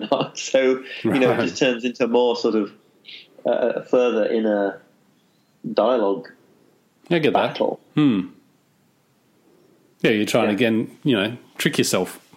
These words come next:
Speaker 2: with some sort of positive thinking to something that's
Speaker 1: Right.
Speaker 2: not actually the reality, and it's not actually doing anything to, you know, solve the fundamental issue of, of why you feel like you're not a lovable person.
Speaker 1: Yeah, yeah.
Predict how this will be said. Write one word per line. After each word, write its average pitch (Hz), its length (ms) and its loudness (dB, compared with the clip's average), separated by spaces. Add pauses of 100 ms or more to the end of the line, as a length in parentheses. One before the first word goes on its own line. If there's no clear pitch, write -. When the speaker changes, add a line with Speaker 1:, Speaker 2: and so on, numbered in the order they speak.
(100)
Speaker 2:
with 101 220 -2 (320)
some 101 180 -2
sort 107 120 0
of 92 80 -4
positive 110 320 2
thinking 101 420 -2 (640)
to 120 120 -2
something 101 300 0
that's 98 180 -2
Speaker 1:
Right. 104 80 4
Speaker 2:
not 98 80 0
actually 101 300 -2
the 90 60 0
reality, 92 480 -2
and 104 120 -2
it's 104 120 -4
not 107 140 2
actually 104 320 -2
doing 101 220 0
anything 113 360 0
to, 98 260 -2 (2000)
you 127 100 2
know, 104 140 2
solve 117 460 0
the 90 60 -8
fundamental 110 520 0
issue 131 260 0
of, 95 320 -2
of 98 400 -4
why 113 240 2
you 110 220 0
feel 135 300 2
like 95 240 -2
you're 98 120 0
not 95 120 0
a 92 40 0
lovable 92 340 -2
person. 90 360 -8 (760)
Speaker 1:
Yeah, 87 220 0 (240)
yeah. - 260 -2